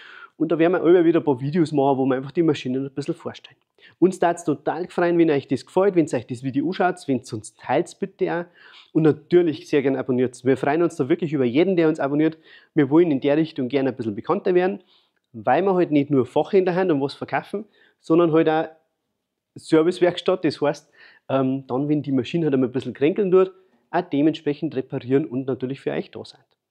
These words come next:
Fangen wir gemütlich an. Ähm, Profitec achthundert. Ihr habt's ja schon mitgekriegt, wir werden Profitec und E C M Fachhändler.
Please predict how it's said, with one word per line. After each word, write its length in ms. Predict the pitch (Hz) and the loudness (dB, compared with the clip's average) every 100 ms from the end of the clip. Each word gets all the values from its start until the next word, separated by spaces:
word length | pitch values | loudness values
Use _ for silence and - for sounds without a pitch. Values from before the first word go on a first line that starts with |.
| _ _ _ - - _ _ _ _ | _ _ _ -20 -20 _ _ _ _
Fangen 200 | 117 110 | -8 -6
wir 80 | 143 | -4
gemütlich 340 | 175 208 220 | -2 -2 -2
an. 120 | 196 - _ _ - - - | -2 -4 _ _ -20 -20 -2
Ähm, 580 | 156 165 160 156 156 156 _ _ _ _ | 2 2 2 -2 -4 -6 _ _ _ _
Profitec 440 | 175 214 214 208 | 0 2 4 4
achthundert. 540 | 190 - 147 117 104 _ _ _ _ - - | 2 2 0 0 -6 _ _ _ _ -10 -2
Ihr 60 | |
habt's 120 | 160 160 | 0 0
ja 80 | |
schon 120 | 143 175 | 2 2
mitgekriegt, 360 | 226 220 214 | 4 2 2
wir 80 | 160 | 0
werden 160 | 151 147 | 0 0
Profitec 480 | 170 170 170 160 131 | -2 0 -2 -2 -4
und 100 | 143 | -4
E 120 | 131 | -4
C 160 | - | -2
M 220 | 156 202 - | -2 -2 -2
Fachhändler. 640 | 190 - 196 185 185 | -2 2 2 2 0